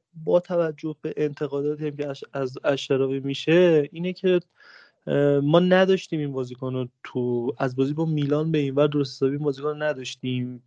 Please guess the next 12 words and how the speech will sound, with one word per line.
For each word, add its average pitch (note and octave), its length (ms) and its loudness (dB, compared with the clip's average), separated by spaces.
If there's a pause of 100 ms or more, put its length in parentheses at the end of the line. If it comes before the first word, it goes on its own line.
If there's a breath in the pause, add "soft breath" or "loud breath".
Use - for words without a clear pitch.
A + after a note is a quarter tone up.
(120)
درسته E3 260 4
که E3 140 2
انتقادم، C3 680 2 (120)
اه، B2+ 160 0
می‌شه، C3 460 2
خیلی B2+ 280 2
بازیکن B2+ 380 2
کاملی B2 460 -6
هم C3 120 0
به C3 60 -8
نظر B2 320 -2
نمیرسه، B2+ 680 -2